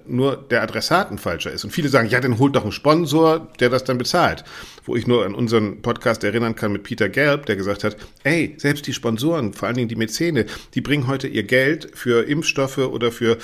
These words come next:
Brot in Afrika konkret dahin, wo Leid in der Welt ist und nicht mehr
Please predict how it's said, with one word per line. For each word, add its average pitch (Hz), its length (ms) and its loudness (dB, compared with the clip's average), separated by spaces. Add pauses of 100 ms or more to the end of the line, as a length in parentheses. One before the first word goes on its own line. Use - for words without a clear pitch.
(220)
Brot 139 380 4
in 127 160 -4
Afrika 127 540 0
konkret 147 640 -2 (220)
dahin, 127 460 2
wo 113 80 2
Leid 127 320 4
in 95 140 -8
der 90 160 -4
Welt 90 200 -4
ist 151 200 -4
und 110 160 -12
nicht 127 160 -8
mehr 135 200 0